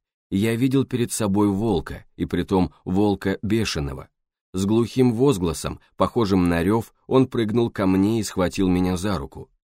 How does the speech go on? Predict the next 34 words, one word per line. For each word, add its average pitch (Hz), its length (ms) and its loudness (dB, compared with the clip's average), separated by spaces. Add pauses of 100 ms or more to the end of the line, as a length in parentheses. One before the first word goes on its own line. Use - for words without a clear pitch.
(200)
Я 95 260 0
собрался 90 580 0
с 78 80 -4
духом 78 440 -2 (160)
и 110 100 -2
взглянул 101 520 4
ему 87 260 0
прямо 82 340 -2
в 78 80 -6
глаза, 90 480 -4 (160)
хотя 85 300 -4
меня 87 400 0
пробирала 85 560 -2
дрожь. 85 420 -6 (500)
Но 110 180 4
чудовищная 123 680 2
сила 135 300 0
этого 107 380 -4
человека 95 720 -4 (100)
сломила 107 600 2
мою 87 320 2
волю. 90 400 -4 (340)
Он 107 200 4
держал 101 420 2
меня 95 340 4
за 95 240 0
руку 101 300 -2
выше 95 380 -2
локтя, 101 520 -6 (180)
и 92 60 -4
когда 95 340 0
он 95 140 4
сжал 90 360 -2
пальцы, 104 560 -6